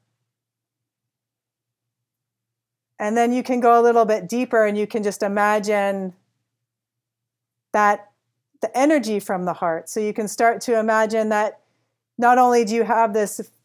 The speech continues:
physical heart, this organ that's pumping blood, keeping you alive,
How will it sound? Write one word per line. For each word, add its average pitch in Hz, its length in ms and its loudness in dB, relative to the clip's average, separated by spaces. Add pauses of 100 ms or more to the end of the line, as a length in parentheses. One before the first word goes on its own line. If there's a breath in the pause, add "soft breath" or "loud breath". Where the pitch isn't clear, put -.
(240)
physical 330 420 2
heart, 220 540 2 (120)
this 202 160 -8
organ 226 760 -2
that's 208 220 -4
pumping 214 380 -4
blood, 202 500 0 (680)
keeping 214 320 -4
you 190 100 -4
alive, 202 600 0